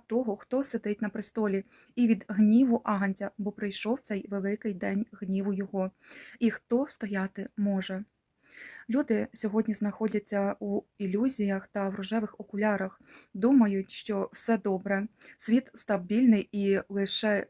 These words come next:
е, земне життя є, і ніякого покарання за гріхи не буде. Але попереду нас є вічність,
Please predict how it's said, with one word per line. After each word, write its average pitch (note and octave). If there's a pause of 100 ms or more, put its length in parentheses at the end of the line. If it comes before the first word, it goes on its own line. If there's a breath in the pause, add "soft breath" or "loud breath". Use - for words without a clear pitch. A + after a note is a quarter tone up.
е, G3
земне G3+
життя G3+
є, F#3+ (360 soft breath)
і G3+
ніякого G#3
покарання G3+ (120)
за G3+
гріхи G3
не G#3
буде. F#3+ (500 loud breath)
Але G3+ (300)
попереду G#3+
нас G#3
є G3+ (100)
вічність, G3